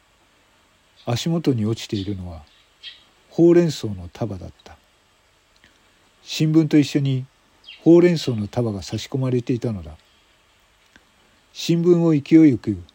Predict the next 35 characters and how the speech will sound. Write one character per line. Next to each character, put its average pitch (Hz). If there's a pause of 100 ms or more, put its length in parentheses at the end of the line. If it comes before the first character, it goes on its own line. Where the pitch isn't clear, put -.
(120)
き -
抜 147
い 135
た 110
こ 98
と 101
で、 87 (580)
そ -
れ 139
が 139
大 147
石 127
の 98
足 95
元 107
に 87
落 87
ち -
た。 - (1600)
ざ - (180)
け -
や 104
が 107
っ 107 (100)
て、 -
も 139
う 120 (200)
誰 233
が 196
こ 151
ん 151
な 151
こ 151
と 147
を。 127